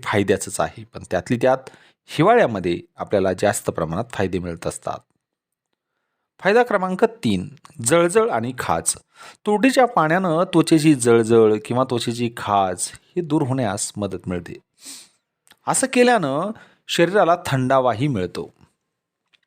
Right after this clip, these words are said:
नंबर चार, त्वचेवरील डाग दूर. तुरटीच्या पाण्यानं शरीराची स्वच्छता होते.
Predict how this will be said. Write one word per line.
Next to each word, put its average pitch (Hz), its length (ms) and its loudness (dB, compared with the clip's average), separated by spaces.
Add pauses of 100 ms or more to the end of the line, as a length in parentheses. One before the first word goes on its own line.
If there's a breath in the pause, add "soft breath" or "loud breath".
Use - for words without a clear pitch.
(1000)
नंबर 127 220 -2
चार, 104 380 -4
त्वचेवरील 127 800 0
डाग 104 320 -2
दूर. 95 300 -6 (760 soft breath)
तुरटीच्या 247 380 2
पाण्यानं 165 580 2
शरीराची 139 460 2
स्वच्छता 147 500 -2
होते. 175 340 -2